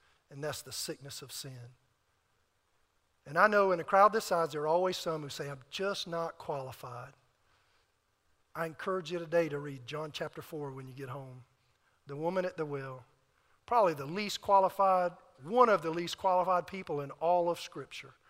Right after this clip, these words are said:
when it comes to making disciples, met Jesus, received salvation, and the Bible says immediately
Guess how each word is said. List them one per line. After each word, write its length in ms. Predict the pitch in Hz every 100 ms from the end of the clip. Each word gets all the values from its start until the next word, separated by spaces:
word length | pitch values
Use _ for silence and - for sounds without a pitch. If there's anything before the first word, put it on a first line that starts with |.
| _ _ _ _
when 160 | 160
it 100 | 160
comes 260 | - 180 170
to 100 | -
making 320 | 151 156 165
disciples, 760 | 165 151 165 147 139 143 - - _ _ _ _ -
met 240 | 156 185
Jesus, 680 | 151 156 135 - - - - _ _ _ _ _ _ _ _ _
received 400 | 165 - 196 190
salvation, 640 | - 175 165 151 139 - 131 _ _ _ _ _ _ _
and 120 | 170 156
the 60 |
Bible 320 | 147 175 170
says 320 | 151 170 151 -
immediately 1160 | 156 135 131 139 165 196 214 190 147 117 113 -